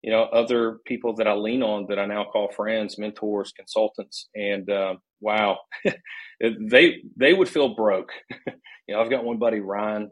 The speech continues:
probably worth seven hundred fifty million. Like I mentioned, I, I had a mentor back in two thousand and nine that, uh, is a billionaire. Um, they wouldn't look at my monetary success as success.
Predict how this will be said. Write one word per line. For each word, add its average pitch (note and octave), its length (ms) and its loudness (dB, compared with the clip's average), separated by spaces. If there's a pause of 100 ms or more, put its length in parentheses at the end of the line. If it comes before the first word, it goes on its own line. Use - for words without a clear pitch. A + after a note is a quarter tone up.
(160)
probably G#2 240 -2
worth G2 180 -4
seven G2+ 260 -4
hundred G#2 240 -8
fifty A2 300 -8
million. G2+ 380 -2
Like G2+ 180 -4
I A2+ 60 2
mentioned, G2+ 440 -4
I, G2+ 200 0
I G2+ 80 0
had G2+ 140 2
a F#2+ 40 0
mentor G2 540 -2
back G2 260 0
in F#2+ 100 -14
two G#2 140 -6
thousand G2 360 -2
and F#2+ 100 -12
nine G2 320 0
that, - 760 -6
uh, F#2+ 200 6 (100)
is A2+ 180 2
a G#2 60 2
billionaire. G2+ 800 2 (120)
Um, F#2+ 380 -2
they F#3+ 100 8
wouldn't G3+ 300 6
look A2 380 4
at G#2+ 240 -2
my G#2 240 -2
monetary G2 500 -4
success - 560 -4 (100)
as F#2+ 140 -6
success. - 480 -12